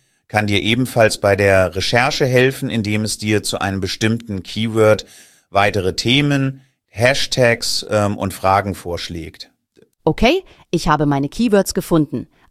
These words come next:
Speaker 2: Aber wo genau sollte ich diese nun am besten einsetzen, um eine maximale Wirkung zu erzielen?
Speaker 1: Die strategische Platzierung deiner Keywords ist entscheidend.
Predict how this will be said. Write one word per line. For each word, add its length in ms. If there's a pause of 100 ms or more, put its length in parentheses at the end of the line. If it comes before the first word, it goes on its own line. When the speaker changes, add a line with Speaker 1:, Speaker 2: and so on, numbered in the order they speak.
Speaker 2:
Aber 220
wo 120
genau 360
sollte 320
ich 180
diese 280
nun 180
am 140
besten 320
einsetzen, 580 (240)
um 140
eine 180
maximale 640
Wirkung 320
zu 120
erzielen? 520 (360)
Speaker 1:
Die 100
strategische 600
Platzierung 720
deiner 300
Keywords 540
ist 260
entscheidend. 760